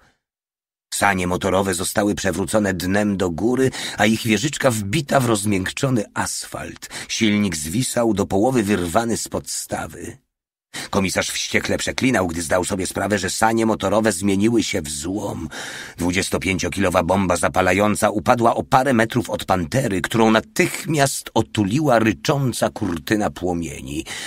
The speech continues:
Atakowaliśmy ładunki zapalające posiadanym sprzętem gaśniczym. Bez Pantery nigdy nie wrócimy żywi. Desperacko rzucamy ziemię i piasek na plamy magnezu, palące się na czerwono i biało na całym czołgu. Było wściekle gorąco.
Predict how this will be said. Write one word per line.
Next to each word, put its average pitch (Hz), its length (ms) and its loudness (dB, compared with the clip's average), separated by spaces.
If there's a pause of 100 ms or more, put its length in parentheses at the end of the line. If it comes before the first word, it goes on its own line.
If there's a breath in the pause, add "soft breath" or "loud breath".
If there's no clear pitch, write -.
(220 loud breath)
Atakowaliśmy 85 800 0
ładunki 82 460 0
zapalające 85 680 0
posiadanym 92 460 0
sprzętem 90 500 -2
gaśniczym. - 640 -6 (800 loud breath)
Bez - 180 -6
Pantery 90 440 2
nigdy 101 280 2
nie 95 120 2
wrócimy 95 380 -2
żywi. 85 440 -6 (420 loud breath)
Desperacko 107 540 2
rzucamy 110 360 2
ziemię 117 280 2
i 110 120 2
piasek 117 420 -2
na 101 100 0
plamy 113 300 4
magnezu, 113 540 2
palące 113 600 2
się 123 140 -2
na 113 120 2
czerwono 113 500 2
i 117 100 2
biało 135 320 2
na 117 120 2
całym 120 360 0
czołgu. 107 480 2 (300 loud breath)
Było 95 180 2
wściekle - 500 -2
gorąco. 82 640 -4